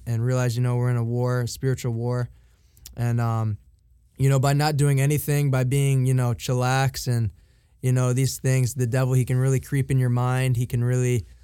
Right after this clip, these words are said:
start putting thoughts in your head. You know, if, if we're not casting down every thought to Christ, you know, that took me a little while to realize that, you know, it has to be every thought. It has to be, you know, once you, uh, th-, thoughts that can come, can come from the enemy,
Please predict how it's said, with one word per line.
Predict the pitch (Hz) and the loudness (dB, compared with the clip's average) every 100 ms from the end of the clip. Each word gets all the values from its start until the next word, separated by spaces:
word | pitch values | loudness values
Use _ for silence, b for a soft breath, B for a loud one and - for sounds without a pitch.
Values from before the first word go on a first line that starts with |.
| b | b
start | - 147 135 | -6 -4 -2
putting | 147 127 | 0 -2
thoughts | - 139 135 135 | -2 0 0 0
in | 139 | 0
your | 123 | 0
head. | 113 127 131 135 135 - | 0 0 0 -2 -4 -8
You | - | -4
know, | 127 131 131 | -2 0 0
if, | 120 | -2
if | 117 117 | -4 -4
we're | 131 | -2
not | 131 135 131 - b b | 0 0 -2 -8 b b
casting | - 135 135 143 | -4 -2 -2 -2
down | 127 127 131 | 0 0 0
every | 127 123 | 0 -2
thought | - 127 127 | -2 -4 -4
to | - | -6
Christ, | 127 127 127 143 - | -6 -2 0 -2 -2
you | 127 | -2
know, | |
that | 127 131 | 0 -2
took | 131 135 | -4 -4
me | 135 | -2
a | |
little | 127 131 123 | 0 0 0
while | 123 123 | -2 -4
to | - | -4
realize | 120 135 127 113 107 | 0 2 2 0 -2
that, | 113 107 b b b b | -4 -6 b b b b
you | 120 | -2
know, | 120 | 0
it | |
has | 127 135 | 0 -2
to | - | -2
be | 131 127 | -2 0
every | 131 135 | 0 -2
thought. | 120 131 127 113 | -2 -2 -2 -2
It | |
has | 113 123 - | -2 -4 -4
to | |
be, | 127 123 110 b b - | -2 -2 -2 b b -4
you | |
know, | 123 | -2
once | 120 139 - | 0 -2 -2
you, | 143 - _ _ - | -4 -6 _ _ -6
uh, | 120 117 - - - - | -4 -4 -6 -16 -16 -8
th-, | 127 - | -6 -6
thoughts | - 156 175 - | -4 0 0 -2
that | - 160 | -2 -2
can | 139 135 | 0 -2
come, | 160 156 | 0 -2
can | - 151 135 | -2 -4 -2
come | 156 147 | -2 -2
from | 156 139 | 0 2
the | - | 0
enemy, | 131 160 135 117 110 | 0 0 2 0 -2